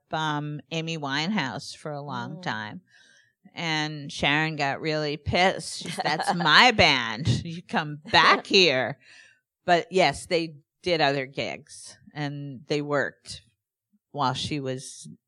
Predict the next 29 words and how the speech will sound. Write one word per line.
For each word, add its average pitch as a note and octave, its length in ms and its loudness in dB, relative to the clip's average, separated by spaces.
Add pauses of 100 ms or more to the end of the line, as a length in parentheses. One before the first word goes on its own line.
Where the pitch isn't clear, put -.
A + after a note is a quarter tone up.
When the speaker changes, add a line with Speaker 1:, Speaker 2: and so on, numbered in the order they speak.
(140)
Speaker 1:
you D3 140 -4
know, C3 200 2
not C3 340 0
working. G#2+ 480 -6
They A#2+ 160 -6
had D#3 400 0
to. F#2 300 -8
They G#2 160 -10
had C3+ 200 -10
families C3+ 580 -6
to - 140 -12
support C3+ 800 -6
and B2 480 -14 (440)
children C#3+ 840 -2
and, A#2 480 -12
you D#3 140 -10
know, C3+ 260 -6
a C3+ 40 -8
life. - 600 -2 (1200)
Speaker 2:
D-, - 80 -16 (380)
does G#3+ 300 -10
Alex G#3+ 580 -8 (100)
have F#3+ 260 -14
other G3 240 -10
bands, F#3 520 -12
or F3+ 80 -6
is E3+ 120 -12
it E3 140 -18
just - 440 -18